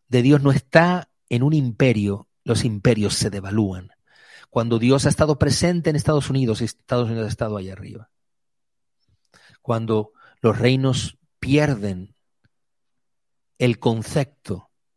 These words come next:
la idea, el sometimiento a Dios mismo, se devalúan. La democracia, el gran invento de los griegos, ha intervenido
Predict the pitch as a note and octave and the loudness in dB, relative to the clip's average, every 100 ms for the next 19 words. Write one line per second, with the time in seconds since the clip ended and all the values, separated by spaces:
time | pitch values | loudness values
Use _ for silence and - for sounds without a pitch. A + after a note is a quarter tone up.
0 | _ A2+ G#2+ G#2+ A#2+ B2 F#2+ F2+ _ _ | _ -4 -2 0 2 2 0 -6 _ _
1 | _ _ - B2 - B2 A#2 A2 A2+ C3+ | _ _ -2 0 2 2 0 -2 0 0
2 | B2 G#2 G#2 - - A2+ G#2+ C3+ D#3+ C3+ | 0 -4 -8 -10 -6 -4 -2 2 2 2
3 | B2 B2+ A2+ - F#2 - _ _ _ _ | 0 -2 -2 -4 -10 -12 _ _ _ _
4 | - - - F#2 F#2 F2 F#2 F2 D#2+ - | -10 -6 -2 -2 -4 -6 -6 -6 -10 -16
5 | _ _ _ _ _ _ _ _ - - | _ _ _ _ _ _ _ _ -20 -6
6 | - C3+ C#3+ C3+ B2+ G3+ A3 A3 - A2 | 6 8 8 8 6 4 2 2 -4 -8
7 | G#2+ - _ _ _ _ _ _ _ _ | -10 -14 _ _ _ _ _ _ _ _
8 | _ _ - G#2+ A#2+ C3+ D#3+ D3+ C3 A#2+ | _ _ -12 -6 -2 -2 -2 -4 -8 -2
9 | C#3+ D#3+ D3 D3+ C#3+ C3+ B2 G#2+ B2 A2 | 0 0 -2 0 0 -2 -4 -2 0 0
10 | F#2+ F2+ - - _ _ _ _ _ _ | 0 -6 -10 -16 _ _ _ _ _ _
11 | _ _ _ _ _ _ _ _ - E3 | _ _ _ _ _ _ _ _ -4 0
12 | A3 G#3+ E3 - D3+ C3 D3+ C#3 C3+ D3+ | 2 2 -2 0 2 4 4 6 4 4
13 | B3 D#3+ G#2 G2 | 2 2 0 -4